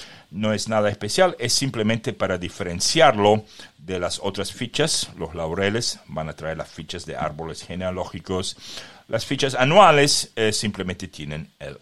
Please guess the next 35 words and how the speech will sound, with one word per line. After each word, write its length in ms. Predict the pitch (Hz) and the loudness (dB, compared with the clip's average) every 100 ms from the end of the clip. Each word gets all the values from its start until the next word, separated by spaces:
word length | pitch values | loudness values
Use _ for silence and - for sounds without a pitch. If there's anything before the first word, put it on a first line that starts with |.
| - | -12
año 380 | 67 80 104 - | -10 -8 -10 -12
y 200 | 104 101 | -14 -10
les 140 | 104 | -8
voy 160 | 98 101 | -6 -6
a 40 | |
mostrar 380 | 98 92 101 95 | -6 -10 -12 -14
cómo 240 | - 95 - | -12 -14 -12
se 160 | 104 | -12
ven 280 | 120 110 104 - | -10 -10 -12 -20
esas 300 | 92 - - | -20 -20 -18
fichas 400 | 98 - 90 - | -16 -16 -16 -16
anuales. 680 | 87 98 98 107 151 - 85 - - _ _ _ _ _ _ | -14 -10 -8 -8 -8 -10 -16 -20 -20 _ _ _ _ _ _
Tenemos 380 | 92 92 87 - | -12 -12 -12 -4
dos 340 | - 139 - - | 0 0 -2 -12
en 100 | 90 | -14
este 220 | 85 98 | -12 -12
momento. 560 | 87 90 95 131 151 - _ - - - - | -8 -6 -4 -4 -6 -6 _ -20 -20 -20 -16
Tenemos 400 | - 92 98 95 | -8 -4 -2 -2
la 340 | 104 95 92 92 | 4 6 6 4
fich-, 360 | - 185 - - | 2 -6 -4 -2
una 220 | 131 120 | 2 2
ficha 240 | - 135 | 2 2
anual 300 | 123 123 127 | 6 8 6
del 140 | 120 101 | 6 4
mil 200 | 117 117 | 2 2
ciento 320 | - 117 110 | 0 0 -2
setenta 480 | - 101 92 85 87 | -4 -4 -6 -6 -4
y 40 | |
seis 420 | - - 156 - - | 0 4 4 2 0
antes 320 | 101 104 101 | -2 0 -4
de 60 | |
Cristo, 500 | - 82 - 104 98 - - - - - _ | -4 -12 -4 0 2 0 -12 -16 -18 -20 _
que 200 | - 101 | 0 2
es 120 | 98 | 0
cuando 560 | - 107 101 104 104 | 2 4 6 6 4